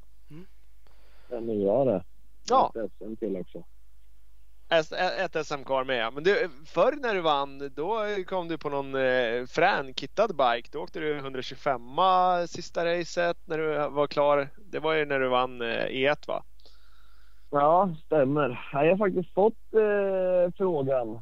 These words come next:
Speaker 2: av en, eh, nära till mig också om det blir henne något kul.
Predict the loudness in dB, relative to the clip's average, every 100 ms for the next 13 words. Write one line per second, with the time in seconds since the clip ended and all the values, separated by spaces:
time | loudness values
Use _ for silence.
0 | -8 -6 -4 -2 -2 -2 -2 -2 -2 0
1 | 0 0 2 2 4 4 4 4 2 2
2 | -2 -4 -2 -2 -2 -2 4 8 8 6
3 | 2 2 2 2 2 2